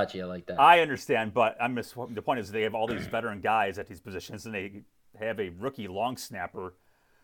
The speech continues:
Speaker 2: who never long snapped in a, in, in a game situation for a punt since high school. But by God, he looks like he's okay.
Speaker 1: Yeah.
Speaker 2: And Donald Levitt's been really good. Um,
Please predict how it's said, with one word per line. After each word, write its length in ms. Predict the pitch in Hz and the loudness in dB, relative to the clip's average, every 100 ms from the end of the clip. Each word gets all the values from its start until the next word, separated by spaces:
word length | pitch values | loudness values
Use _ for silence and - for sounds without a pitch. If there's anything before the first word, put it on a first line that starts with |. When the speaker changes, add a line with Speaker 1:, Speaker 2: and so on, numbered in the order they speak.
| _ | _
Speaker 2:
who 140 | 135 | -2
never 280 | 127 131 107 80 | 0 0 -2 -4
long 340 | 110 98 120 135 | -12 -2 0 0
snapped 340 | - 120 - | -2 0 0
in 40 | 113 | -2
a, 120 | 107 _ | -10 _
in, 180 | 113 113 _ | -12 -12 _
in 140 | 113 107 | -10 -8
a 100 | 92 85 | -10 -12
game 460 | 82 113 131 110 98 - _ _ - | -8 -6 -4 -6 -8 -12 _ _ -14
situation 480 | 131 - 123 - 98 | -10 -4 -4 -4 -10
for 140 | 104 | -8
a 40 | |
punt 260 | 87 - 131 | -6 -4 -4
since 200 | - - | -6 -6
high 140 | 135 | -4
school. 380 | 135 - 78 - _ - _ _ _ _ _ _ _ _ _ | -4 -6 -16 -18 _ -20 _ _ _ _ _ _ _ _ _
But 200 | - 139 | -2 0
by 160 | 135 190 | 4 2
God, 260 | 127 139 220 | 4 4 4
he 60 | |
looks 160 | 208 - | 0 0
like 140 | 247 | -2
he's 140 | 247 254 | -2 -2
okay. 440 | 262 269 262 - - - | -2 -2 -2 -4 -14 -14
Speaker 1:
Yeah. 200 | 131 233 - _ _ _ _ _ _ | -8 -8 -10 _ _ _ _ _ _
Speaker 2:
And 260 | 120 117 107 | -4 -4 2
Donald 320 | 123 139 165 | 6 6 6
Levitt's 380 | 110 135 175 - | 6 4 4 -6
been 200 | 156 131 | -6 -4
really 220 | 117 151 | 0 -2
good. 380 | 131 135 156 214 - _ _ _ _ _ _ _ _ - | 2 2 2 0 -12 _ _ _ _ _ _ _ _ -6
Um, 420 | 104 104 101 92 | -2 -2 -4 -8